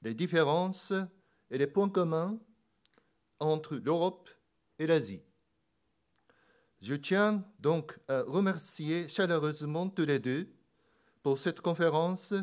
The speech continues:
qui s'annonce passionnante. Je vous souhaite à toutes et à tous de passer un excellent moment et j'espère que vous viendrez très nombreux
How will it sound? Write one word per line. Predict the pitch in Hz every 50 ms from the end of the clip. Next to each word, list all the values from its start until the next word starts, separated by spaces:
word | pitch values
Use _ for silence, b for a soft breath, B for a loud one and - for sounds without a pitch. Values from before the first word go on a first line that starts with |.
| 196 -
qui | - 156
s'annonce | 147 - 135 131 143 151 165 180 180 175 - - 202 185 - - _
passionnante. | _ 196 190 - - 147 120 104 90 85 80 71 71 - _ - - - - _ _ _ _ _ _ _ _ _ _ _ _ _ _ _ b b b b b b b b b b b _ _ 95
Je | 113 139
vous | 156 156
souhaite | - - 131 151 170 165 - - - - 185 185 190 185 - _ _ _ _ _ _ _
à | 131 131
toutes | 131 - - 202 196 196 - - - -
et | 135
à | 131
tous | 127 - - - 175 202 185 190 - - - 220 214 202 - - _ _ _ _ _ _ _ _ _ _
de | 135 139
passer | - - 214 214 208 - - 208 190 160 -
un | - 143 143
excellent | 170 214 - - - 196 190 185
moment | 175 165 160 156 147 143 147 165 190 214 - - _ _ _ _ _ _ _ _ _ _ _ _ _ _ _ _ _ _ _ _ _ _
et | - 143 139 143 - -
j'espère | 107 101 113 160 165 - - - 175 190 208 202 - - _ _
que | - 156 160 156 151 - -
vous | - 95 123 156 170 -
viendrez | 107 104 123 151 160 165 156 160 175 180 180 - - -
très | - - 214
nombreux | 208 196 180 165 151 151 139 135 147 156 170 175 185